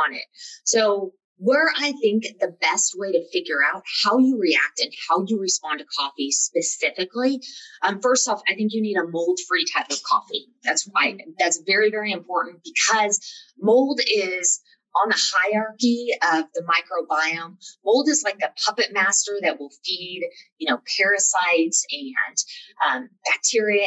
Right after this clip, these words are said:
and especially candida, because candida and mold, they are kissing cousins. And if you have, if you have mold, you definitely have candida. So, like, very, very moldy coffees, or if you're in a moldy house or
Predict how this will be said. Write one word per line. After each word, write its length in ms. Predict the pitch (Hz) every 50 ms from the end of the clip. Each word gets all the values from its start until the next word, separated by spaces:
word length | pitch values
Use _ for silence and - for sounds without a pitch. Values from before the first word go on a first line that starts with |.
| - -
and 100 | 160 165
especially 580 | - - - - - 202 190 202 - - 196 185
candida, 560 | - - 170 156 151 143 131 131 - - - -
because 400 | - 139 - - - - - -
candida 560 | - - - 170 170 170 196 202 226 226 233 226 226 - - -
and 100 | - 175
mold, 340 | 165 160 156 156 151 151 311 - _
they 140 | - - -
are 300 | - - - 160 160 -
kissing 380 | - - 196 185 - - - 165 - -
cousins. 440 | 208 208 214 214 220 214 214 208 214 - - - - - _
And 120 | - -
if 80 | - 165
you 400 | 170 - 427 427 427 427 - - - - - - - - - - - 165
have, 140 | - 320 - - - _ _ _ - _ _ _ -
if 140 | - -
you 100 | - -
have 200 | - 453 - 214 -
mold, 380 | - 175 175 175 175 170 - - _
you 100 | - -
definitely 360 | - - - - - - 285 -
have 120 | - - - _ - -
candida. 360 | - 269 262 - - - - - - - - - - _ _
So, 200 | - - 220 220
like, 200 | 202 190 - - -
very, 260 | 202 220 226 240 247
very 220 | 240 233 226 208 185
moldy 380 | - - 165 - 359 - - - - -
coffees, 600 | - 277 294 - - 160 165 - 311 - - - -
or 220 | - 175 165 160
if 180 | 165 - - 220
you're 140 | 240 254 277
in 80 | 262
a 80 | 226 208 311 -
moldy 380 | 349 381 392 403 - 349 320 - -
house 480 | - 160 160 160 - 160 160 - - - - -
or 220 | - - - -